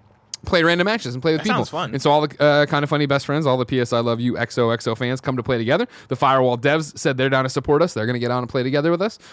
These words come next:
Speaker 1: We'll be there. David will be there. All sorts of people playing PlayStation
Speaker 2: How,
Speaker 1: V R.
Speaker 2: how can people get involved?
Speaker 1: Just, um, it's gonna be open public matches.
Speaker 2: Okay.
Speaker 1: So just, you, you
Speaker 2: Just
Speaker 1: can watch the
Speaker 2: be playing
Speaker 1: stream.
Speaker 2: at the t-, oh, the
Speaker 1: Yeah,
Speaker 2: stream.
Speaker 1: yeah.
Speaker 2: Okay.
Speaker 1: You, if you wanted to, another cool thing to do, obviously, would be to,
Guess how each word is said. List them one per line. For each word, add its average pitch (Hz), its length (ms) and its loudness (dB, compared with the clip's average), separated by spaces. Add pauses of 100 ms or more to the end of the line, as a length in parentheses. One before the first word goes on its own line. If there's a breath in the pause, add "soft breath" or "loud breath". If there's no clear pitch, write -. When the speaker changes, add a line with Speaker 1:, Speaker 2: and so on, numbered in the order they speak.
Speaker 1:
We'll 135 160 2
be 135 80 2
there. 160 180 2 (200 loud breath)
David 143 180 2
will 139 60 2
be 135 80 0
there. 156 180 0 (120)
All 160 100 0
sorts 185 200 -6
of - 60 -12
people 202 160 -4
playing 190 180 -4
PlayStation 185 380 -2
Speaker 2:
How, 202 60 0
Speaker 1:
V 220 60 2
R. 190 80 0
Speaker 2:
how 170 100 0
can 185 140 -10
people 180 220 -6
get 170 120 -8
involved? 143 420 -6 (320 soft breath)
Speaker 1:
Just, 139 260 -6
um, 123 220 -2
it's 123 160 -4
gonna 139 140 2
be 135 100 2
open 135 300 2 (140)
public 143 220 2
matches. 131 400 -4
Speaker 2:
Okay. 135 220 -6 (160)
Speaker 1:
So 123 140 -4
just, 113 220 -6 (120)
you, 117 300 -4
you 127 80 -2
Speaker 2:
Just - 40 2
Speaker 1:
can 127 60 0
watch 135 160 2
the - 60 -2
Speaker 2:
be - 80 -2
playing - 40 0 (120)
Speaker 1:
stream. - 20 0
Speaker 2:
at 143 80 -4
the 139 60 -12
t-, 151 100 -16
oh, 165 220 2
the 127 100 -8
Speaker 1:
Yeah, 151 160 4
Speaker 2:
stream. 147 140 0
Speaker 1:
yeah. 135 60 0
Speaker 2:
Okay. 117 180 -10 (140)
Speaker 1:
You, 180 160 4
if 185 220 0
you 208 140 4
wanted 190 320 2
to, 143 160 2
another 131 240 0
cool 139 160 0
thing 127 160 -2
to 113 80 -2
do, 117 140 0
obviously, 110 320 0
would 113 120 -4
be 117 160 -4
to, 113 360 -2